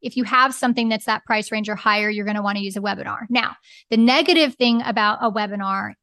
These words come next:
in terms of ads is it's a very leaky funnel, right? A certain percentage of people click, won't register, and a certain percent of register won't show up, and a certain won't, you know, show up, and on and on and on. It's, it's a very leaky funnel. And so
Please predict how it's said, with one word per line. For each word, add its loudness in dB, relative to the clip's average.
in 4
terms 0
of -4
ads 2
is 2
it's -2
a 2
very 2
leaky 0
funnel, -6
right? 0
A -2
certain 0
percentage 2
of -4
people 0
click, 0
won't 2
register, -2
and -8
a -6
certain -4
percent -4
of -2
register -2
won't 0
show 2
up, 0
and -6
a -6
certain -6
won't, -4
you 0
know, -4
show 2
up, 6
and 2
on 4
and 2
on -2
and -4
on. -4
It's, -10
it's 0
a 2
very 2
leaky 0
funnel. 0
And 0
so 0